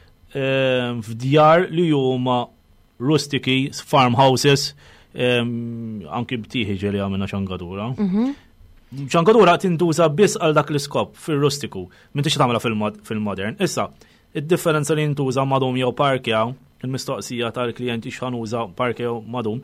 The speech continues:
Speaker 1: Il-madum tagħmlu fejn trid, kullimkien, għax il-madum huwa, il-madum hija xi ħaġa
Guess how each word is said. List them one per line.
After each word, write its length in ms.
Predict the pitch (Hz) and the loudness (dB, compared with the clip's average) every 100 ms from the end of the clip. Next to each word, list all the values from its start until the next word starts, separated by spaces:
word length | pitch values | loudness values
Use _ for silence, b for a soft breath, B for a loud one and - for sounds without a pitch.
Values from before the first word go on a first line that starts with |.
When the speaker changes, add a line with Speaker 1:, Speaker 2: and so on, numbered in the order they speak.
| b b b b b b _ _ - | b b b b b b _ _ 0
Speaker 1:
Il-madum 520 | 180 180 190 175 143 - - | 2 6 6 6 4 -6 0
tagħmlu 320 | 214 151 143 | 2 4 4
fejn 200 | 139 175 | 2 2
trid, 280 | 165 143 - - | 0 -2 -4 -8
kullimkien, 500 | - 143 147 123 160 - _ _ _ _ - | -4 -2 -2 -4 -6 -8 _ _ _ _ -4
għax 120 | 131 | -2
il-madum 400 | 135 127 123 123 | 0 0 0 -2
huwa, 220 | 127 120 | -2 -2
il-madum 540 | 127 127 127 127 113 117 | -2 -4 -2 -4 -4 -4
hija 140 | 117 | -4
xi 140 | 110 | -4
ħaġa 400 | 110 113 104 107 | -2 0 0 -2